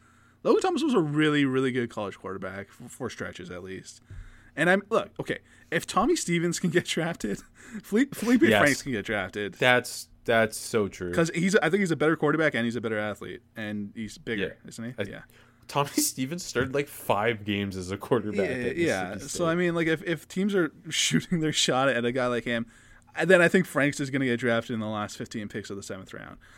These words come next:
Speaker 1: Um, and I'm okay with that. I'd be fine. But yeah, like, <laughs> the, the, like, the arm is pretty good. Like, the, there's, there's, there's a lot to like there as an actual quarterback. He takes a lot of sacks. He's not that good. Um,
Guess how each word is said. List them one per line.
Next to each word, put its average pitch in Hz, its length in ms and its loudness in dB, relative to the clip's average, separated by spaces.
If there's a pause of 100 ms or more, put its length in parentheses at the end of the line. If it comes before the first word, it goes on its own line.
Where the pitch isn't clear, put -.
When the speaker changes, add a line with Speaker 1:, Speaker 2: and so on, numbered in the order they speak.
(160)
Speaker 1:
Um, 104 420 -6
and 190 120 4
I'm 262 100 8
okay 330 200 4
with 370 140 4
that. 110 200 2
I'd 151 140 0
be 175 80 0
fine. 117 240 -4
But 160 160 0
yeah, 113 220 2
like, 135 180 -2 (320)
<laughs> - 320 -20
the, 165 80 0
the, 190 260 -2
like, 220 160 4
the - 80 6
arm 196 200 6
is - 100 2
pretty 262 180 4
good. 175 300 6 (180)
Like, 147 160 -4
the, 170 120 -2
there's, 170 300 2
there's, 214 300 -2
there's 170 300 0
a 170 40 2
lot 170 220 0
to 170 60 -8
like 151 180 2
there 147 140 2
as 135 160 0
an 123 80 -2
actual 123 240 -4
quarterback. 104 500 -2
He - 60 -14
takes 135 180 -4
a 127 60 -6
lot 113 140 -2
of 98 60 -8
sacks. 110 300 -6
He's 104 120 -10
not 113 140 -6
that 95 180 -8
good. 110 300 -4 (540)
Um, 113 220 -6